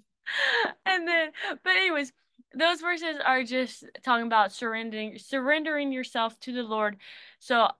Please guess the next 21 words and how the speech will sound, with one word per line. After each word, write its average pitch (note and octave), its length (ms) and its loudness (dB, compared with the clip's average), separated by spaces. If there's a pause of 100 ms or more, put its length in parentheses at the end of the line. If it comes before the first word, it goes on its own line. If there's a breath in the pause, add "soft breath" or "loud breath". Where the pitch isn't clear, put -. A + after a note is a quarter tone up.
(100)
this C4+ 360 0
year, C#4+ 220 0
I A#3+ 160 4
just A#3 300 -10
want A#3 340 -6
to A3 260 -8
ask A3+ 260 2
the A3+ 100 -8
Lord G#3+ 340 -2
to, G#3 380 -10 (1160)
whatever C4 440 4
he D4 140 -4
wants B3 300 -4
me B3 100 -6
to A#3+ 140 -10
surrender, G#3 680 -4 (640 loud breath)
for A#3+ 140 -4
me F#3+ 160 -8
to G#3+ 140 -14
surrender B3 440 -8
it. - 140 -14